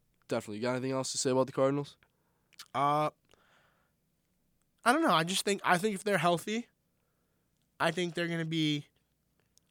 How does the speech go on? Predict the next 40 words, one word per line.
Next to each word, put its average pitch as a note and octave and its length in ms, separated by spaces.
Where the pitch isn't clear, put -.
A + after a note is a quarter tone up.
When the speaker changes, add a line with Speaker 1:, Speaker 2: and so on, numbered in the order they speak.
Speaker 2:
a D3+ 60
wild D#3 320
card C3+ 220
team. C3+ 260
And C3+ 80
Speaker 1:
Yeah. B2+ 60
Speaker 2:
I - 20
think D3+ 120
they're D3+ 100
gonna D3+ 100
surprise D3+ 320
a D#3 40
lot C#3+ 100
of C3+ 60
people. C3+ 320
Speaker 1:
I A#2+ 120
like D3 320
the C3+ 80
Cardinals C3+ 460
too, C#3 200
I B2 40
forgot A#2 240
to A#2+ 60
mention, A2+ 360
because A2 460
there's A#2 180
always, C#3 520
or B2+ 80
there's C3 140
not A#2 160
always, G2+ 300
but A2+ 160
there's A2+ 220
a G2 100
few D#3+ 340
teams D3 520
in G#2 200
different C3+ 300
sports, C#3+ 460
different A#2+ 420